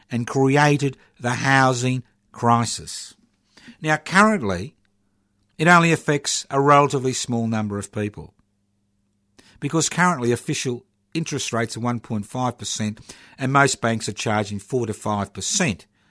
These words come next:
for home loans, and they've recently crept up. What do you think would happen if the interest rates jumped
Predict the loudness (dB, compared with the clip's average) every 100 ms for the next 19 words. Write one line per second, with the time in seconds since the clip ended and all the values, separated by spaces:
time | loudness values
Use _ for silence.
0 | _ _ _ -10 0 4 4 2 -2 -4
1 | -6 -6 -6 -10 -8 -6 -2 -4 -4 -10
2 | -12 -16 _ -12 -12 -2 -2 -2 -10 _
3 | _ _ _ _ _ _ _ _ _ _
4 | _ _ _ _ _ _ -8 -4 -4 -8
5 | _ -6 -2 -6 -4 -6 -2 -2 -2 -8
6 | -10 -18 _ _ _ _ _ _ _ -8
7 | -2 -2 -2 -4 -6 0 0 0 -4 0
8 | 2 2 -2 -20